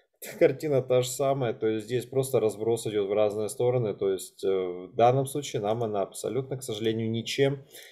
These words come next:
не помогает. То есть чисто идет внутреннее сейчас накопление для дальнейшего прострела, но чаще все такие накопления, они,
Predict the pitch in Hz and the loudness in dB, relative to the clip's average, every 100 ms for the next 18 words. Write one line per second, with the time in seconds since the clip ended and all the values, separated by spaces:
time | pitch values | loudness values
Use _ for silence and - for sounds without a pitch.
0 | _ 120 123 120 113 104 98 92 113 107 | _ 0 0 2 0 0 0 -2 -6 -6
1 | - 202 202 170 147 135 131 127 120 113 | -4 -4 2 6 8 8 8 6 4 2
2 | 113 113 131 107 131 143 135 117 110 - | 0 2 0 0 -2 0 -2 -2 -4 -2
3 | - 120 123 123 120 - 135 143 101 117 | 2 2 2 -2 -2 -2 -2 0 2 2
4 | 117 104 110 107 101 101 - 107 98 104 | 4 2 0 -2 -4 -4 -4 -2 0 -2
5 | 117 - 185 190 - - 117 - 117 113 | -4 0 0 0 -4 -4 -4 -4 -6 -4
6 | 113 131 156 147 110 104 113 120 | -6 -4 -2 2 0 0 -2 -4